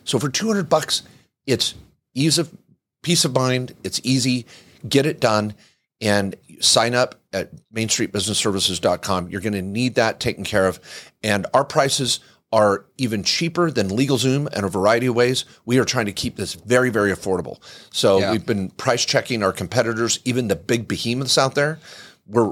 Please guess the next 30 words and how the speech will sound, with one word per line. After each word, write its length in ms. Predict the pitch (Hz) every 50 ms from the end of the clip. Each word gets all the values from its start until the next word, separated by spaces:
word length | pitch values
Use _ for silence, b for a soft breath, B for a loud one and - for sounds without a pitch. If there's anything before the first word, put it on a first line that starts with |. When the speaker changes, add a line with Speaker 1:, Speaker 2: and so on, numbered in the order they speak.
| - -
Speaker 1:
we're 140 | 104 110 101
right 220 | 104 107 104 95
in 120 | 98 90
there. 140 | 78 65 65
So 200 | - - - 110
we 200 | 92 95 117 110 -
can 160 | - 101 85
take 180 | - 123 -
care 220 | - - 123 117 113
of 100 | 107 101
you 60 | 107
and 100 | 95 92
you 80 | 92 90
know 220 | 90 92 92 95
it's 160 | - - -
done 140 | - 87 80
right. 180 | 78 62 - - _ _ _ _ _
Speaker 2:
Yeah, 240 | - 104 92 90 90
we're 120 | 95 110 123
actually 260 | 135 - - 131 107
freaking 320 | - - 170 135 143 131
real 200 | 139 151 151 139 135
lawyers. 540 | 139 139 139 127 104 98 98 - - - 123
We 160 | 113 - 107
help 220 | 120 120 120 - 131
us 160 | 113 110 -
with 100 | 123 107
an 80 | 110 101
amazing 380 | 104 110 113 113 110 113 110
team. 280 | 107 - - 113 104 101